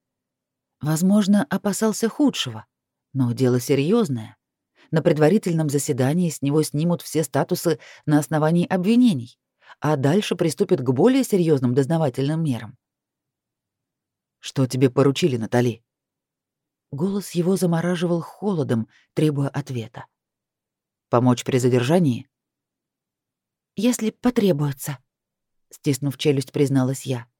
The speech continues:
«Крис, что происходит? Как провели звонок?» «Ты даже не сомневаешься во мне?» произнес он настолько неопределенно,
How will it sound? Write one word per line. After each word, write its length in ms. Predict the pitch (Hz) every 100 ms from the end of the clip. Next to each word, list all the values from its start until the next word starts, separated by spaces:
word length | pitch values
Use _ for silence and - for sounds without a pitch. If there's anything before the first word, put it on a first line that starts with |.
| _ _ _ _ _ _ _ _
«Крис, 360 | - 214 - - _ _ _ -
что 220 | - 214
происходит? 640 | 240 262 - 220 139 - _ _ _ -
Как 240 | 220 -
провели 320 | 240 240 240
звонок?» 500 | 233 262 254 143 - _ _ _ _ _ _ _ _ _ _ _ _ _ _ _
«Ты 140 | 117
даже 340 | 113 127 120 120
не 160 | 123
сомневаешься 640 | 120 123 123 131 202 - 151
во 80 |
мне?» 300 | 123 113 117 _ _ _ _ _ _ _ _ _ _ _
произнес 540 | 139 143 151 170 170
он 140 | 175 165
настолько 500 | 180 - 170 127 127
неопределенно, 800 | 131 127 143 185 254 254 147